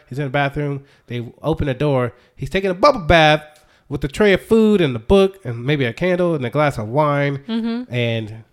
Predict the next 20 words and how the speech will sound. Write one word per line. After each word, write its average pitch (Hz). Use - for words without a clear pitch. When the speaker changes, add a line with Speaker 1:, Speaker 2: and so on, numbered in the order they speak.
Speaker 1:
of 120
co-, 139
course, 147
he's 120
naked. 135
They're 135
like, 143
"Oh, 180
Jerry, 202
why 202
did 202
you 196
invite?" 190
They 269
blame 302
him 339
for 302
them 302
walking 233
into 226